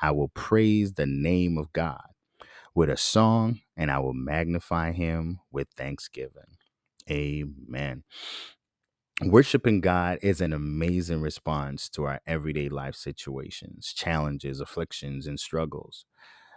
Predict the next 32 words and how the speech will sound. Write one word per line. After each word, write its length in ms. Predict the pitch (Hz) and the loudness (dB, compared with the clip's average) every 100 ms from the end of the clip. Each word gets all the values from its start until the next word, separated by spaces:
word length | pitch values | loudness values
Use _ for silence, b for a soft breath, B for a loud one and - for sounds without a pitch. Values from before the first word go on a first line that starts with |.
| - | -6
There 300 | 73 85 69 | 4 6 6
are 180 | 76 76 | 4 2
indeed 380 | 78 95 85 73 | 2 2 2 2
times 560 | 101 104 80 80 76 | 4 4 4 2 0
when 240 | 76 78 73 | -2 -2 0
we 160 | 76 | 0
are 160 | 73 71 | 0 -2
in 380 | 76 73 69 65 | -4 -4 -4 -2
dire 340 | 82 98 76 | -2 0 -2
straits 600 | 73 - 73 69 - - | -2 -6 -6 -8 -10 -12
and 120 | 71 69 | -8 -4
we 140 | 73 | -2
are 100 | 71 | -2
in 260 | 52 71 - | -4 -6 -6
pain 600 | - - 101 76 71 71 | -6 0 2 0 -4 -10
and 180 | 67 67 B B B - | -14 -16 B B B -2
distress. 760 | 78 - - 80 73 - - - _ _ B B B | 0 0 -2 -2 -4 -8 -14 -14 _ _ B B B
At 100 | 85 | 2
these 240 | 80 139 - | 6 6 6
times, 400 | 110 101 85 78 | 4 4 2 0
we 100 | 82 | -2
tend 360 | - 87 82 | 0 0 0
to 120 | - 78 | -2 -2
withdraw 440 | 80 71 78 76 | -2 0 0 -2
from 280 | - 82 76 | -4 -6 -4
God 420 | 90 85 73 - | -4 -4 -8 -12
and 180 | - 76 | -4 -2
retreat 520 | 73 - - 80 76 - | -2 -4 -6 -4 -4 -6
to 340 | - 71 69 | -6 -4 -4
solitude 840 | - - 78 80 76 - 78 76 71 | -4 -2 0 0 -2 -4 -4 -2 -2
and 140 | 69 | -4
isolation, 960 | 71 - 71 69 80 80 - 76 73 | -4 -6 -4 0 0 0 -4 -4 -6